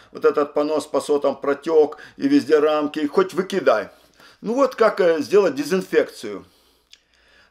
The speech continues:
О дезинфекции сотов уксусной кислотой при назематозе пчёл.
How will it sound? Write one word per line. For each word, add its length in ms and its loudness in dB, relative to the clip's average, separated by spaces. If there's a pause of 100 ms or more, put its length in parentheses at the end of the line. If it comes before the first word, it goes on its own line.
(140)
О 180 6
дезинфекции 920 0
сотов 500 2
уксусной 520 -4
кислотой 500 -2
при 280 -2
назематозе 800 0
пчёл. 460 -4